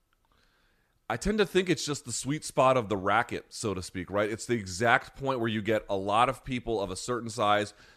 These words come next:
that, who have the makeup of being good fighters, right? They're, they're fast, they're athletic, but they're still strong, they can hit hard,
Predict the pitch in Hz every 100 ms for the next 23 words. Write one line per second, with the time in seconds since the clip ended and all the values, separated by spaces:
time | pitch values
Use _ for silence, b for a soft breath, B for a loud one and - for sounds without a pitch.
0 | _ 107 127 117 104 95 107 123 131 123
1 | - - 104 82 - 117 110 117 113 110
2 | 110 110 110 104 90 95 - 127 117 113
3 | 110 98 92 113 127 123 - 110 101 -
4 | 95 - 123 117 107 92 87 107 110 113
5 | 113 110 107